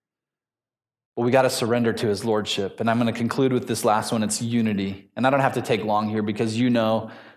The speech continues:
the power of unity. I mean, there's all kinds of s-, sayings that we, we hear and we know.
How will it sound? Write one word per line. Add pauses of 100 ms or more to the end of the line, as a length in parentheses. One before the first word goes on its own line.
(120)
the
power
of
unity.
I
mean,
there's
all
kinds
of
s-,
sayings
that
we,
we
hear
and
we
know.